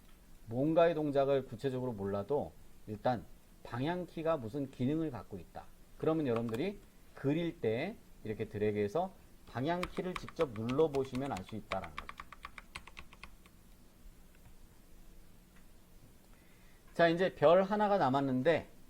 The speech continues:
네, 기존 자료를 또 한번 선택해서 삭제를 해보겠습니다. 자, 그럼 선택할 때는 어떻게 한다고 그랬죠? 검정색 화살표.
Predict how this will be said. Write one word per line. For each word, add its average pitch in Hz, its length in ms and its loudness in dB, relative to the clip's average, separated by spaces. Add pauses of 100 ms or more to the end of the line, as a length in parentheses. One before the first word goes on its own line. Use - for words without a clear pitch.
(200)
네, 101 280 -6
기존 165 320 0
자료를 151 380 2
또 170 120 2
한번 165 520 2 (160)
선택해서 180 600 -4
삭제를 156 500 -2
해보겠습니다. 127 580 -4
자, - 60 -18 (720)
그럼 143 180 6
선택할 233 540 2
때는 220 180 6
어떻게 - 260 0
한다고 113 280 4
그랬죠? 170 420 -2
검정색 123 960 0
화살표. 90 880 -4